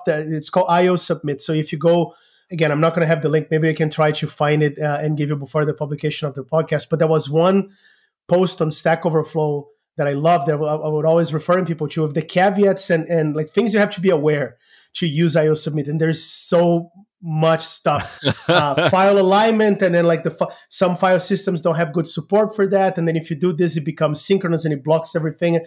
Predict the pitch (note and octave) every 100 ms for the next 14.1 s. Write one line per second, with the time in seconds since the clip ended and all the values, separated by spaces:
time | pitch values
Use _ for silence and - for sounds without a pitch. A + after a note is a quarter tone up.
0 | - - - E3 A3 B3+ F#3+ D#3+ E3+ E3+
1 | E3+ F3 C#3+ D#3 D#3+ C3+ C3 C#3+ D3+ D3+
2 | D3 C#3+ - D#3 D3 D3 D3+ D3+ D#3+ D#3+
3 | D3+ D#3+ D3+ D3+ D3+ C#3+ C3+ E3 D3+ D3+
4 | C#3 D3+ C3+ F3 F#3 F3+ E3 D3 _ _
5 | _ E3 D#3+ E3 F#3 A#3 D#3+ F#3 - C#3
6 | D3 E3 F3 _ _ _ - D#3 E3 E3+
7 | E3+ D3+ D3 D3+ C#3 - C3 E3+ F3+ C3+
8 | D3 C3 C#3 - D3 C#3+ - D3 C#3+ D3
9 | - C3 C3 C#3+ - G#3+ - - _ _
10 | - D#3+ D#3+ E3+ A3 A#3 - - D#3+ E3
11 | F#3 G3+ - D#3+ E3+ D#3 D3 D#3 D3+ D3+
12 | D#3+ D3 D#3+ D#3 D3+ - F3 D#3+ D3 D#3
13 | D3+ D3+ C#3+ - D#3 D3+ D3+ D3 C3+ C#3
14 | B2+